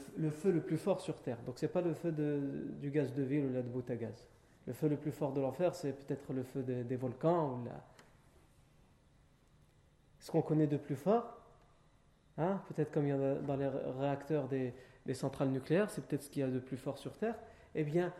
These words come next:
ça, ce n'est, c'est soixante-dix fois moins que le degré et l'ardeur, hein,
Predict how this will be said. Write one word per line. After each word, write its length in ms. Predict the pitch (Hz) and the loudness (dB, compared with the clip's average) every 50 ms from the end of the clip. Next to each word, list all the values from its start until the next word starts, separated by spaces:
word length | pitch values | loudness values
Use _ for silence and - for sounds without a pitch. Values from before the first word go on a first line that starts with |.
| - - - | -14 -16 -12
ça, 340 | - - 240 247 247 240 247 - - - - | -2 4 6 6 6 4 2 -4 -8 -12 -14
ce 200 | - - - 185 | -14 -8 -2 -2
n'est, 200 | 170 165 - - | 0 0 0 -2
c'est 200 | 165 - - 165 | -4 -2 -4 -4
soixante-dix 520 | 156 - 196 190 - - 180 165 156 156 156 | -2 0 -2 -2 0 0 0 0 2 0 -2
fois 220 | 156 - 170 160 | 0 2 2 2
moins 360 | 160 156 165 208 254 277 285 - - - - - - - - - | 4 4 6 6 6 4 2 -2 -6 -14 -20 -20 -20 -16 -6 0
que 380 | 175 170 165 165 160 - - - - - - | 2 2 4 4 2 0 -2 -6 -8 -8 -6
le 220 | 156 143 151 147 | -2 0 0 0
degré 580 | 143 151 151 143 139 151 139 160 190 208 - - | 2 2 2 2 2 2 2 4 4 4 2 2
et 80 | - 160 | 2 2
l'ardeur, 560 | 151 151 - 143 131 139 160 190 214 220 208 - - - - - - - - - - - - | 2 2 2 0 2 2 4 4 4 2 0 -4 -8 -12 -18 -20 -20 -20 -20 -20 -20 -12 -6
hein, 260 | - 139 160 190 202 | -2 -2 -2 -2 -2